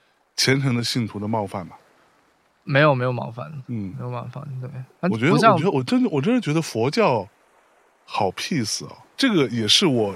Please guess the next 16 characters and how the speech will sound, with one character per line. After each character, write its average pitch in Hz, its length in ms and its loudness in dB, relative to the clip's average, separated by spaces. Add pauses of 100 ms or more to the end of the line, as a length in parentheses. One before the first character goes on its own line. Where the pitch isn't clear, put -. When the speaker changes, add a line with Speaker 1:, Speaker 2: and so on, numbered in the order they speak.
(120)
Speaker 1:
其 - 140 0
实 170 120 2
我 117 200 2
是 143 160 -4
比 110 160 -8
较， 110 380 0 (400)
嗯， 101 300 -10
怎 98 120 -14
么 95 80 -10
说 120 220 -2
呢？ 107 180 -8 (640)
我 113 120 -2
不 139 80 0
能 170 120 2
说 170 140 2
我 104 340 0